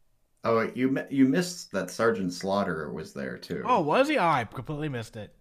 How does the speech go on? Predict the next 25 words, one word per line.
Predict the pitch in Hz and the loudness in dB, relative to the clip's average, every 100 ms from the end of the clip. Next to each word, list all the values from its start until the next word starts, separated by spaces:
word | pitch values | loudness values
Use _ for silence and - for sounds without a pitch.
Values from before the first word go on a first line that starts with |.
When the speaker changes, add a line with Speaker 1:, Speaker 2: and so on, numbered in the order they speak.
| _ _ _ _ _ - | _ _ _ _ _ -12
Speaker 1:
Yeah. | 90 69 - 202 190 | -8 -8 -10 -12 -4
Speaker 2:
Dude, | 254 | 0
there | 254 311 | 4 6
were | 277 | 6
so | 277 277 | 6 6
many | 277 | 4
people | 247 269 247 | 2 0 0
to | |
write | 220 233 226 | 2 2 2
down | 214 220 233 233 240 247 214 | 2 2 0 -4 -10 -8 -2
showing | 254 233 226 | 2 2 2
up | 233 | -2
in | 226 | -4
this | 214 | -4
cameo. | - 220 226 240 | -2 -4 -2 0
I'm | 240 226 | 0 -2
just | 214 208 | -4 0
like, | 190 - - - _ _ _ _ _ - | -2 -2 -20 -20 _ _ _ _ _ -12
I | - | -6
probably | 160 202 180 | 2 4 4
completely | 156 160 135 160 139 143 | 0 -6 -2 -2 -2 -4
just | 139 | -4
missed | 127 117 120 | -6 -6 -6
it. | 113 - _ - - - | -10 -12 _ -20 -20 -16
So, | - 302 294 | 2 6 6